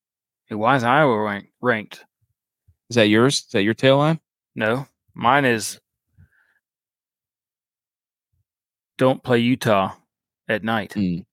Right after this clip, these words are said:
Speaker 2: Mm. <laughs>
Speaker 1: And they're out, and they're out for revenge for Florida ruining their whole year last year.
Speaker 2: Oh, yes. Isn't their,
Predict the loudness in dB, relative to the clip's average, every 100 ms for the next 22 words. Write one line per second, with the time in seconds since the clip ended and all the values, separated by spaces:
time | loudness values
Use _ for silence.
0 | _ _ -2 0 2 0 -2 -4 -8 _
1 | -8 -8 -4 0 0 2 2 2 4 4
2 | 4 4 4 4 4 2 0 2 2 2
3 | 2 -2 -6 -4 2 2 2 0 -2 -2
4 | 0 0 0 -2 -2 -2 -2 -2 -2 -4
5 | -8 -12 -16 -18 -18 _ _ _ _ _
6 | _ _ _ _ _ _ _ -6 -2 0
7 | 0 0 2 2 0 -2 0 0 2 2
8 | 2 0